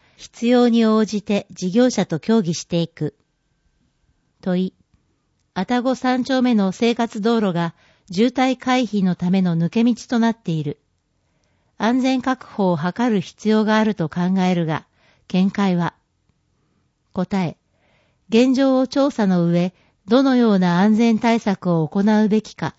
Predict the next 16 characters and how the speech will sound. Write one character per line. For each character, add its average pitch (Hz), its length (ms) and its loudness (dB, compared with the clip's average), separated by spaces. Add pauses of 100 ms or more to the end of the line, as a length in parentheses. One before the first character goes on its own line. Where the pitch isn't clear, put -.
(100)
検 196 320 -2
討 196 160 -2
す - 140 -8
る。 156 200 -6 (2500)
地 269 260 0
域 269 200 -2
猫 262 300 2
活 247 320 -4
動 180 220 2
へ 165 100 0
の 160 120 -2
支 175 200 -6
援 190 200 2
策。 - 400 -12 (1000)
問 190 200 0
い。 190 120 -4